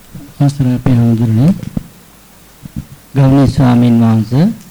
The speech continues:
සක්මන් භාවනාව කරන විට පාද පොළවේ ගැටි-, ගැටීම් වලට අවධානය යොමු කරගෙන යන විට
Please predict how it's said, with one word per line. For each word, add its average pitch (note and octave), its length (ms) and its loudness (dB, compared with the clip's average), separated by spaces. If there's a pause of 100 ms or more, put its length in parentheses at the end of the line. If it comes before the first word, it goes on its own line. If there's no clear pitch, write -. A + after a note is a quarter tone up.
(580)
සක්මන් E3+ 480 -2
භාවනාව E3 520 2
කරන C#3 320 0
විට C3 180 -2 (360)
පාද C#3+ 320 0
පොළවේ C#3+ 460 0
ගැටි-, B2+ 500 -6 (320)
ගැටීම් C#3+ 380 0
වලට C#3 220 0
අවධානය C3 520 0
යොමු B2 200 -2
කරගෙන B2 440 -4
යන B2 300 -4
විට A2+ 160 -8